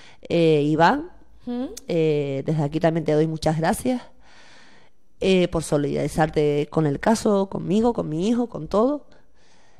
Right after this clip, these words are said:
Speaker 1: Eh, y nada, ahora mismo, pues, me veo obligada a pedir la colaboración ciudadana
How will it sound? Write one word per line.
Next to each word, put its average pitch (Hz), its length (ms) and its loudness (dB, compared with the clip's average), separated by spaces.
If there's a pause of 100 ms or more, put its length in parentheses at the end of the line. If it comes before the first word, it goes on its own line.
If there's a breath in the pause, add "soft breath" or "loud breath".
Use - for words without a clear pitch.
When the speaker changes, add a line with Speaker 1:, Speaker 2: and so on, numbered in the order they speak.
(220 soft breath)
Speaker 1:
Eh, 175 760 -2
y 196 180 -2
nada, 170 400 -4
ahora 165 240 2
mismo, 185 380 0
pues, 196 320 2
me 165 160 0
veo 165 180 2
obligada 175 460 -2
a 247 80 -6
pedir 175 240 -4
la 165 100 -2
colaboración 151 680 -4
ciudadana 180 800 0